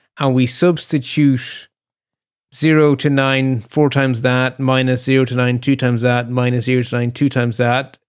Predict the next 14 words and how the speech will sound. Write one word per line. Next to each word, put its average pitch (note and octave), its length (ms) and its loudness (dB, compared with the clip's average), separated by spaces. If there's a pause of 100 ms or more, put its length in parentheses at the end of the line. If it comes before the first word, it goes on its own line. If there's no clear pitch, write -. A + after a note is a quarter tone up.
(220)
colon, B2 600 0 (300)
and C3+ 100 -6
then B2+ 100 2
we B2 100 2
replace B2+ 260 0
that C3 100 0
with A#2+ 100 -6
a A#2+ 60 -4
semicolon, C3+ 760 0
the C3+ 160 -2
output C#3 600 -2
is C3+ 220 -6
going C3 480 0
to, C3 220 -2